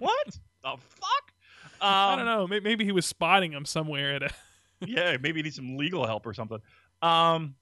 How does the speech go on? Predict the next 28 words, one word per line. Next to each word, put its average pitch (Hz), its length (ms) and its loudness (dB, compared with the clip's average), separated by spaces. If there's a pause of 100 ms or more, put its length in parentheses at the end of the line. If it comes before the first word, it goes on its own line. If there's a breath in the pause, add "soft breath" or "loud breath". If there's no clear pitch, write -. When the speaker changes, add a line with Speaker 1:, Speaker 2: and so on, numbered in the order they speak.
Speaker 1:
yeah, 208 120 4
but 135 100 -2
he, 190 260 0
wasn't 208 280 0
he, 240 60 2
like, 208 200 -2
he 151 180 -6
was, 160 160 -2
like, 131 160 0 (720)
like, 110 140 -6 (100)
one 117 200 0
of 110 60 0
the 104 100 4
lead 117 340 0
prosecutors 107 800 0
in 95 160 0
Watergate 95 480 2
or - 60 -10
something 120 160 -8
like 107 80 -6
that. 127 60 -6
A 151 40 -2
little 185 140 6
American 135 360 4
history 131 300 0
for - 180 -16
you 95 100 -12
kids. 110 280 -8